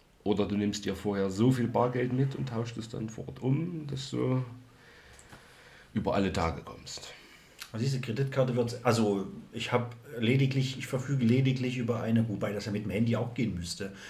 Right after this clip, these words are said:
Speaker 2: Ich verfüge lediglich über eine virtuelle Kreditkarte, die auf meinem Handy registriert ist. Also ich habe nur eine Kreditkarte auf dem Handy, ich hab keine in der
Speaker 1: Das
Speaker 2: Hand.
Speaker 1: funktioniert, glaub ich, auch.
Speaker 2: Also ich hab zumindest da jetzt auch für meinen letzten Flug irgendwie auch was
Speaker 1: <clears throat>
Speaker 2: abbuchen lassen davon. Also die,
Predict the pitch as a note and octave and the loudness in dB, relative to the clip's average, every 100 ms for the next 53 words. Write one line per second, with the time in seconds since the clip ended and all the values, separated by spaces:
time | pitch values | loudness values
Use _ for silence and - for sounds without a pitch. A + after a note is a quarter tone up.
0 | - - A2+ A#2 A2 - - - C#3+ A#2 | -12 -8 -2 0 -2 -4 -10 -4 0 4
1 | A2+ C3 B2+ B2+ B2 B2 A2+ G#2+ G#2+ G2+ | 4 4 2 -2 -2 0 0 2 0 0
2 | G2 - - A#2+ B2 C3 - C#3 C3+ A2+ | -2 -8 -2 4 4 4 2 2 2 -2
3 | G2+ - G2+ G2 G2 G#2+ A2 G#2 G#2 C3 | -4 -4 -4 -2 0 2 4 4 4 4
4 | G#2+ F#2+ G2 - G#2 F#2+ G2 F#2+ G2+ G2 | 4 0 -6 -8 -6 -6 -6 -6 -6 0
5 | G#2+ A2 A#2+ A#2 A#2+ B2+ A#2 A2+ A2+ B2 | 4 6 6 6 6 6 6 4 4 -2
6 | C3+ A#2+ A#2 G2+ A2+ A2 A#2+ G2+ G2 A2 | -2 -2 0 -2 -2 -2 -2 -4 -6 -8
7 | - - A2 A2 A2 - - - - - | -10 -4 2 4 4 0 -16 -20 -20 -10
8 | A2+ G#2+ A#2 A2+ B2 A2 A2+ A2 G2 E2+ | -4 6 6 10 8 10 10 10 8 4
9 | D#2+ D#2 D2 E2+ - - - - A2+ A#2 | 2 -2 0 -2 -4 -14 -8 0 2 2
10 | A2 A#2+ A#2 B2 A#2+ A2+ A2+ G#2+ - G2+ | 2 2 2 6 8 8 8 6 4 -4
11 | - A2 G2+ G2+ G2 A2+ A2+ A2+ - A2+ | -2 0 0 0 0 2 2 2 0 0
12 | - C3+ C#3 B2 A2+ A2+ A2+ A#2 A2+ - | 2 2 2 2 6 6 4 2 2 2
13 | A2+ B2 A2+ A2+ A2 A2 A2 G#2+ - A2+ | 0 2 2 2 2 0 -4 -6 -4 -2
14 | G#2+ G2 G2+ | -2 -4 -8